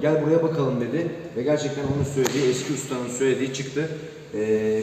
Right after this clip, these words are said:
kumpasla ölçtüğümüzde bu farkı görmüş olduk. E, şu anda mesela bakın, e, şöyle bir yaklaşalım. Benim bu arabamda, arabamda ses problemi vardı, şimdi artık yok. Bakın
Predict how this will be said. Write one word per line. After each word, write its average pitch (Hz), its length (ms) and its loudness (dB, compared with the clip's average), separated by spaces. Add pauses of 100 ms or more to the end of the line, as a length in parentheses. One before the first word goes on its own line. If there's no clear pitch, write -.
kumpasla 139 460 2
ölçtüğümüzde 135 680 0 (920)
bu 127 40 -6
farkı 135 320 0
görmüş 127 420 0
olduk. 104 240 -2 (1040)
E, 104 220 -8 (120)
şu 185 120 0
anda 175 280 2
mesela 175 360 2
bakın, 175 240 2 (560)
e, 127 160 -4
şöyle 160 280 0
bir 165 60 0
yaklaşalım. 143 500 0 (1040)
Benim 170 220 2
bu 175 80 6
arabamda, 170 440 6
arabamda 165 380 8
ses 165 280 0
problemi 165 400 6
vardı, 165 240 10 (100)
şimdi 156 200 6
artık 143 320 6
yok. 147 240 10 (680)
Bakın 143 240 6